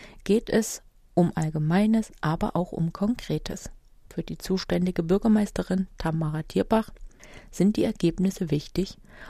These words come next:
um den neuen Jugendförderplan so effizient wie möglich zu machen. Darüber hinaus greife man auf mündliche Befragungen vor Ort zurück und auf bereits früher gesammelte Daten. Die Stadt erhofft sich, mit Hilfe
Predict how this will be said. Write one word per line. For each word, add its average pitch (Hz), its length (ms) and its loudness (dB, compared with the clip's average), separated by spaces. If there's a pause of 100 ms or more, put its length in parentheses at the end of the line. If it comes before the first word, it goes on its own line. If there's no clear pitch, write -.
(160)
um 208 180 8
den 220 220 6
neuen 165 300 4
Jugendförderplan 156 1040 0
so 170 200 2
effizient 156 680 0
wie 147 80 2
möglich 147 440 2
zu 226 120 4
machen. 160 340 2 (1160)
Darüber 175 340 6
hinaus 160 480 6
greife 180 380 2
man 202 240 6
auf - 180 -2
mündliche 190 480 2
Befragungen 196 720 2
vor - 220 -6
Ort 165 180 -4
zurück 175 420 -2 (520)
und - 160 2
auf 214 120 -2
bereits 190 380 -2
früher 170 400 -2
gesammelte 220 460 2
Daten. 160 340 -2 (920)
Die 165 80 0
Stadt - 320 0
erhofft 202 420 2
sich, 190 220 -2
mit 156 180 0
Hilfe 180 460 2